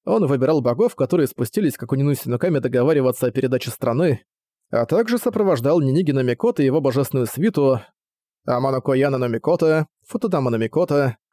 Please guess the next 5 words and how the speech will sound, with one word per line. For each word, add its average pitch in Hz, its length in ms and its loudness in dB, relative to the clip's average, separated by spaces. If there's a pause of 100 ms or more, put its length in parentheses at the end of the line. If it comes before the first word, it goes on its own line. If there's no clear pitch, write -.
(220)
Амано 185 360 2
Удзума 143 340 2
Номикото, 131 680 0 (360)
Исикоридома 143 680 0
Номикото, 123 680 0